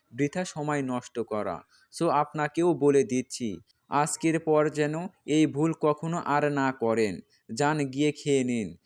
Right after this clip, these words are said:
এই বলে রিয়ান বারান্দায় চলে আসে। অপলক দৃষ্টিতে দূরে আকাশ প্রদীপের আলোকে উজ্জ্বল আকাশের মনোরম দৃশ্যর দিকে তাকিয়ে থাকে।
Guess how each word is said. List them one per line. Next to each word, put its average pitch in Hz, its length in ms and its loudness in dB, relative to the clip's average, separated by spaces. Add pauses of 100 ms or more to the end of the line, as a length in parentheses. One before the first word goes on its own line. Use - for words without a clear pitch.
(200)
এই 156 180 2
বলে 151 360 0
রিয়ান 147 340 0
বারান্দায় 143 600 2
চলে 135 240 0
আসে। 139 360 -2 (400)
অপলক 160 440 2 (120)
দৃষ্টিতে 175 520 -2
দূরে 156 360 0
আকাশ 160 420 0
প্রদীপের 160 580 0 (100)
আলোকে 147 460 0 (320)
উজ্জ্বল 156 600 2
আকাশের 160 580 0
মনোরম 147 580 0 (380)
দৃশ্যর 156 520 -2
দিকে 156 320 -2
তাকিয়ে 143 480 0
থাকে। 117 440 -8